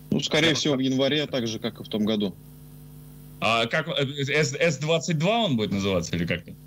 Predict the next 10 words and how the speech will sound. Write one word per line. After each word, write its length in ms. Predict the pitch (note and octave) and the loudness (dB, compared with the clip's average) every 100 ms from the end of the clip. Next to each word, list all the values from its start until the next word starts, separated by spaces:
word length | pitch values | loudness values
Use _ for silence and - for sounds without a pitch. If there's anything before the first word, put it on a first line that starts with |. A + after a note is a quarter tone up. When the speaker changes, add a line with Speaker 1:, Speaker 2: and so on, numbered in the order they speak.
| - F#2 - - - - - | -12 -12 -12 -18 -18 -4 4
Speaker 1:
Не, 200 | B2+ B2+ | 4 6
по-, 100 | G#2 | 4
может 220 | A#2+ A2 | 4 2
быть, 140 | G2+ | 0
S 140 | G#2 - | 0 0
тридцать. 400 | G#2+ A2+ - - | 2 2 0 -2
Посмотрим. 480 | B2+ - F3+ D3 F2+ - - - | -2 2 0 0 -2 -6 -16 -2
Я 120 | A2 | 2
не 80 | C3 | 4
знаю. 280 | A#2 C#3 | 2 2